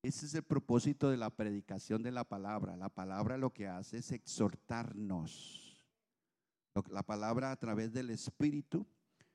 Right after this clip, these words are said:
nos redarguye, nos exhorta.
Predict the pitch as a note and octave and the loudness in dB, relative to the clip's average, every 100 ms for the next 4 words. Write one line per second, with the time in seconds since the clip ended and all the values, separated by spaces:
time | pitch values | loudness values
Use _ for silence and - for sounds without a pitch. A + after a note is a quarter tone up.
0 | _ - G#2+ A2 G2+ F#2 G#2+ F2 F2 F#2 | _ -16 2 2 4 -2 -2 -4 -6 0
1 | A2+ C3 B2+ G#2+ F2 E2+ - _ _ _ | 8 8 6 -2 -6 -10 -16 _ _ _
2 | _ F#2 F#2+ F#2+ - - - C3+ - - | _ -4 -2 -4 -6 -2 2 2 2 -2
3 | - - - | -10 -10 -18